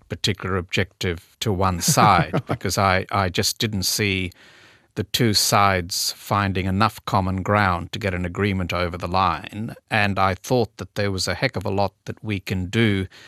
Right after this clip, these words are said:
in the absence of an F T A. I mean, F T As are, are good and useful things, uh, but you can have big trade relationships without one. I mean, we only did our F T A with, with China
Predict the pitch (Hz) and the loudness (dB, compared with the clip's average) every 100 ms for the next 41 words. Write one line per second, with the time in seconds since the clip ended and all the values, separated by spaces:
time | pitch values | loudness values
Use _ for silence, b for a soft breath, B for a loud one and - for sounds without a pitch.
0 | B B 113 104 113 123 - - 92 - | B B 4 4 4 2 0 0 0 -2
1 | 87 92 90 - - 92 95 80 87 135 | -4 -4 -4 -4 -6 0 0 0 0 0
2 | 160 190 - 156 131 120 104 104 101 98 | 0 -2 0 2 2 2 2 2 4 2
3 | 98 _ 104 95 98 131 131 104 101 104 | 0 _ -2 -2 0 0 2 0 0 -2
4 | 117 - - 107 92 - 127 92 92 120 | -2 -2 -4 -6 -4 2 2 2 -4 -6
5 | 151 - - b b b b - 110 107 | -6 -8 -12 b b b b 0 4 4
6 | - 127 - 120 - 160 160 139 104 131 | 2 -2 0 -2 2 2 2 2 2 2
7 | 127 101 113 117 - - 117 107 98 95 | 2 0 0 -2 -2 0 2 2 -2 -2
8 | 95 - 95 - 95 - - 101 - 123 | -2 -4 -4 -4 -4 -4 -4 -2 0 0
9 | 110 - - 90 - _ - 110 117 123 | 0 -6 -8 -10 -16 _ -4 -2 2 2
10 | 107 123 151 120 107 135 101 101 - - | 4 4 4 0 2 2 2 2 -2 -4
11 | 107 98 98 104 92 - - b b b | 0 0 -2 -4 -6 -10 -20 b b b
12 | b - 104 - - - 131 131 92 78 | b -4 -4 0 2 6 6 6 2 -2
13 | 92 | -6